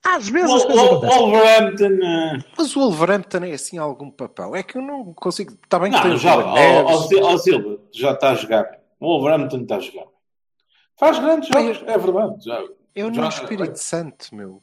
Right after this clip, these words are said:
Speaker 3: Como assim grandes jogos?
Speaker 2: Tem feito, tem. Estou-te a dizer, eu acompanho, tem feito grandes jogos.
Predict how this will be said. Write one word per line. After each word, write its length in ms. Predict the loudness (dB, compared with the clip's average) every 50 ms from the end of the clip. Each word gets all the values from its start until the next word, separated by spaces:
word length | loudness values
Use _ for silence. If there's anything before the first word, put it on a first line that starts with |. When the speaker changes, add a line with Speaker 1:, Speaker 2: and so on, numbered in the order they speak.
| _
Speaker 3:
Como 200 | -12 -10 -10 -8 -10
assim 200 | -10 -12 -12 -12
grandes 340 | -12 -12 -12 -14 -14 -16 -16
jogos? 440 | -16 -18 -18 -20 _ _ -20 _ _ _ _ _ _ _ _ 0
Speaker 2:
Tem 220 | 2 2 2 2
feito, 340 | 2 0 -2 -2 -4 -8 -8
tem. 300 | -6 -6 -6 -6 -10 -10
Estou-te 280 | -6 -4 -4 -2 -2 -2
a 40 | -4
dizer, 320 | -4 -4 -4 -4 -2 -2
eu 200 | 0 -2 0 0 -2
acompanho, 580 | -2 -2 -2 0 2 2 2 2 0 -4 -4 -2
tem 180 | 0 0 0 2
feito 280 | 0 0 0 0 0
grandes 260 | 2 2 2 0 -2 -6
jogos. 220 | -10 -10 -10